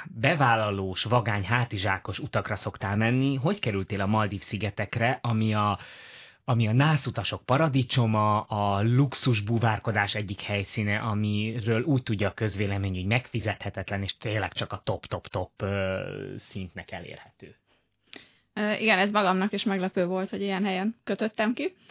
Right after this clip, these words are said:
Speaker 2: Ö, igazán a, eddig úgy volt, hogy Mal-, Maldív-szigetek az valóban, ö, viszonylag egy ilyen megfizethetetlen, ö, ö, luxus szigetcsoport. Ö, eznek az az, egyszerűen az az oka, hogy, ö,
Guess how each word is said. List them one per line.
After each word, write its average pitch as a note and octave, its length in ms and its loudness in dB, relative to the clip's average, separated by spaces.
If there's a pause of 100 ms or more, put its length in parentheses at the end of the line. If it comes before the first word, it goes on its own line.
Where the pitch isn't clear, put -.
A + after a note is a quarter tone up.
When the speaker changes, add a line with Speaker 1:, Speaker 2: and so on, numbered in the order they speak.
(300)
Speaker 2:
Ö, A3 340 2 (400)
igazán A3+ 500 4 (100)
a, A3 280 4
eddig A#3+ 380 4
úgy A3+ 140 4
volt, G3+ 160 4
hogy G#3 120 -2
Mal-, A3 240 4
Maldív-szigetek G#3 640 2
az G3 120 0
valóban, F#3 380 2
ö, F3+ 300 0
viszonylag F3 400 -2
egy F3+ 140 -4
ilyen F3 140 -2
megfizethetetlen, F3 960 -4
ö, E3+ 420 0 (840)
ö, D#3+ 200 2
luxus - 340 0
szigetcsoport. A3 800 2 (480)
Ö, F#3+ 360 0 (240)
eznek G3+ 400 2
az A#3 120 8
az, G3+ 120 2
egyszerűen G3 380 2
az G3 120 2
az F3 100 -2
oka, - 220 2
hogy, G3+ 240 0
ö, G3+ 260 4